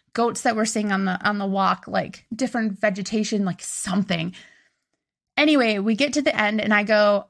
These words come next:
"Okay." So I'm thinking to myself, like, "Do I even want a second date with this guy? Like, he's making me uncomfortable, but I haven't been assertive."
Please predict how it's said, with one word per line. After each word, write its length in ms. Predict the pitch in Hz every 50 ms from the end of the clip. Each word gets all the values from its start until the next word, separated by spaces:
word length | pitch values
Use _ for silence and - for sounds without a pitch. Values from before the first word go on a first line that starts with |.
| - -
"Okay." 380 | 220 220 - 196 - - - -
So 160 | - - 247
I'm 260 | - 233 262 277 277
thinking 300 | 294 285 269 247 247 240
to 80 | - 240
myself, 420 | 226 214 208 214 196 185 196 190 -
like, 280 | 202 196 190 - 190 180
"Do 160 | 214 208 190
I 140 | 196 202 202
even 200 | 190 196 196 208
want 160 | 233 254 247
a 40 | 240
second 320 | - 240 233 - 233 226
date 180 | 220 214 202 196
with 120 | 214 214
this 200 | - 208 214 -
guy? 360 | - 226 214 208 202 202 202
Like, 360 | 202 196 180 175 175 - - -
he's 220 | _ - 269 254 220
making 320 | 247 247 262 - 285 277 269
me 100 | 269 269
uncomfortable, 600 | 254 240 - 240 226 220 240 233 226 226 220 214
but 140 | 190 214 -
I 80 | -
haven't 380 | 202 - 202 214 220 247 254 247
been 100 | 254 240
assertive." 580 | 240 240 - 208 202 196 202 202 196 190 185